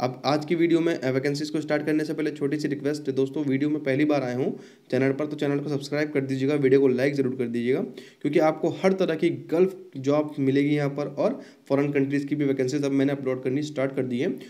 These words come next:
तो हर तरह की वैकेंसीज आपको मिलेंगी, तो वीडियो को पूरा चेकआउट करिएगा। और लास्ट में आपको बहुत ही ज़बरदस्त बेनिफिट्स और आपको, अ, डिटेलिंग और बताऊँगा, वीडियो को पूरा देखिएगा।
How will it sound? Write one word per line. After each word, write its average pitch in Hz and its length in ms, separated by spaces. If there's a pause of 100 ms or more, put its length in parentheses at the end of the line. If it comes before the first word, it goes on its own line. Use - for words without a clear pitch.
(200)
तो 139 60
हर 151 120
तरह 151 200
की 151 100
वैकेंसीज 135 400
आपको 131 220
मिलेंगी, 143 380
तो 165 100
वीडियो 135 220
को 135 80
पूरा 143 200
चेकआउट 135 360
करिएगा। 127 380 (300)
और 131 180
लास्ट 165 260
में 175 80
आपको 165 240
बहुत 151 320
ही 165 60
ज़बरदस्त 143 460
बेनिफिट्स 143 540
और 143 260
आपको, 127 340
अ, - 80 (260)
डिटेलिंग 123 720
और 135 140
बताऊँगा, 123 340
वीडियो 143 240
को 139 80
पूरा 143 220
देखिएगा। 123 460